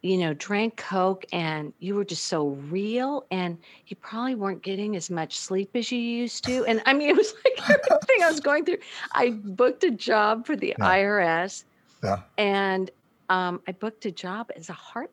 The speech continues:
Speaker 1: doctor. I mean,
Speaker 2: Uh-huh.
Speaker 1: all three
Speaker 2: Yeah.
Speaker 1: really tough things I was going through, I booked three jobs.
Speaker 2: Yeah, you didn't have
Speaker 1: And
Speaker 2: time to get
Speaker 1: it
Speaker 2: anxious about the audition.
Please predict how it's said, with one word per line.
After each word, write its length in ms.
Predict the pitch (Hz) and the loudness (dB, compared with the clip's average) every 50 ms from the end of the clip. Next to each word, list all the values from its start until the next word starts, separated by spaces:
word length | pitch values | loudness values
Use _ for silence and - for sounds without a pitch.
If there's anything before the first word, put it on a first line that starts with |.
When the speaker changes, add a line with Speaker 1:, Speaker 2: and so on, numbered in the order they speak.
| _ - | _ -8
Speaker 1:
doctor. 520 | - 113 104 110 - _ - - - - _ - - - - | -6 -6 -6 -6 -10 _ -10 -10 -10 -10 _ -20 -12 -6 -2
I 60 | 247 | 0
mean, 220 | 240 226 220 220 214 - | 0 2 0 0 -2 -4
Speaker 2:
Uh-huh. 140 | - - 208 | -2 0 0
Speaker 1:
all 240 | 220 247 285 302 | 0 0 -2 -4
three 520 | 294 - - 247 247 240 240 233 220 - - | -6 -8 -8 -6 -4 -4 -4 -6 -6 -8 -10
Speaker 2:
Yeah. 0 | - | -10
Speaker 1:
really 840 | 208 180 180 208 220 240 262 269 269 214 185 - 160 160 - - _ | -10 -8 -6 -2 0 0 2 2 2 0 0 0 -2 -4 -8 -10 _
tough 320 | - - - 220 220 220 - | -12 -6 -4 -4 -4 -4 -6
things 380 | - - 214 220 208 202 - | -4 -2 -2 -2 -2 -2 0
I 140 | 196 175 170 | 0 0 2
was 220 | 165 165 165 165 | 0 -2 -4 -4
going 380 | - - 196 202 208 208 202 190 | -4 -2 -2 0 0 -2 -2 -4
through, 540 | - - - 151 143 143 139 147 147 143 - _ _ _ _ _ _ _ _ _ _ _ _ _ _ _ _ - | -6 -8 -6 -4 -4 -2 -4 -4 -6 -8 -12 _ _ _ _ _ _ _ _ _ _ _ _ _ _ _ _ 0
I 80 | 208 | 0
booked 340 | 196 - - 240 233 240 - | 2 2 0 -2 -2 -4 -6
three 220 | - 214 233 226 214 | -6 -4 -2 -2 -2
jobs. 600 | - 214 214 220 208 151 120 - - - - _ _ _ _ _ | -2 -2 -2 -2 -4 -4 -6 -8 -10 -18 -20 _ _ _ _ _
Speaker 2:
Yeah, 100 | - 131 - - | -6 -6 -4 -2
you 140 | 139 127 143 | -2 0 0
didn't 140 | 160 160 | 2 4
have 100 | - - 208 202 | 4 4 4 4
Speaker 1:
And 60 | 196 - | 4 4
Speaker 2:
time 180 | 131 156 156 135 | 4 4 4 2
to 80 | 127 | 2
get 180 | 107 113 113 - | 4 4 4 4
Speaker 1:
it 40 | - | 4
Speaker 2:
anxious 380 | 113 120 120 - 113 101 - | 6 6 6 4 2 0 0
about 320 | 95 90 98 92 90 87 - _ - - | 0 2 2 2 2 2 -2 _ -8 -4
the 100 | - 123 | 0 2
audition. 500 | 107 95 87 101 95 - - 82 67 71 | 2 2 2 2 0 0 -2 -2 -4 -6